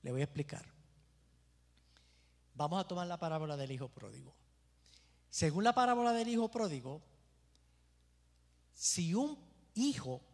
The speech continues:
le decía al papá, en un relato o en vida, "Papá, dame la parte de la herencia que me pertenece".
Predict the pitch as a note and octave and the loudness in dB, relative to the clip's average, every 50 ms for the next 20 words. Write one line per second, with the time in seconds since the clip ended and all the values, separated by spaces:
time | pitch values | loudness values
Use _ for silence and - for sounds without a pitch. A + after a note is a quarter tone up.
0 | - - - - _ _ _ - C#3+ D#3+ D#3+ C#3 C#3+ C#3+ - - F3+ F#3+ G#3 G3+ | -20 -20 -20 -20 _ _ _ -4 -2 -2 0 0 -2 -4 -4 -4 -4 -2 -2 -2
1 | G3 - - F3+ E3 E3 D#3+ - - B2+ A2+ - C#3 B2+ A#2+ - - - - - | -4 -4 -4 -4 -4 -4 -4 -6 -8 -8 -2 -2 -2 -2 -2 -6 -14 -20 -20 -20
2 | - - - _ _ _ _ _ _ _ _ _ - _ - C#3+ D3 D3+ F#3+ A#3 | -20 -20 -20 _ _ _ _ _ _ _ _ _ -20 _ -4 -2 0 2 2 2
3 | C#4 D4 C4+ C4 A3+ F#3 G3+ A3+ C4+ C4 - B3 A#3 - - - D#3 D#3 C#3+ C3+ | 0 0 0 0 2 2 2 0 0 -2 -4 -4 -6 -6 -6 -4 -2 -2 -2 -2
4 | C3+ C3 E3 D#3+ C3+ A#2 A2 - - - - - _ _ _ _ _ _ _ _ | -2 -2 -2 -2 -4 -6 -10 -14 -18 -20 -20 -20 _ _ _ _ _ _ _ _
5 | _ - C#3+ C3+ - F#3+ G3 E3+ C3 - - - C3 D3 C#3+ D3 D#3+ F3 F3 E3+ | _ -6 -4 -2 0 0 -2 -2 -4 -10 -14 -4 0 2 2 2 2 0 -2 -2
6 | D#3 - E3 D#3 D3+ - - D#3+ D3+ D3 C#3+ C#3 C3+ C3 C3+ C#3 C#3+ - - C#3+ | -4 -4 -6 -8 -6 -8 -8 -6 -6 -6 -6 -6 -6 -6 -6 -6 -6 -8 -8 -8
7 | B2+ C3 B2 B2 - - B2 - - - A#2 B2+ B2+ B2 - - A2 | -8 -10 -12 -12 -12 -12 -14 -14 -12 -10 -8 -6 -6 -8 -8 -12 -14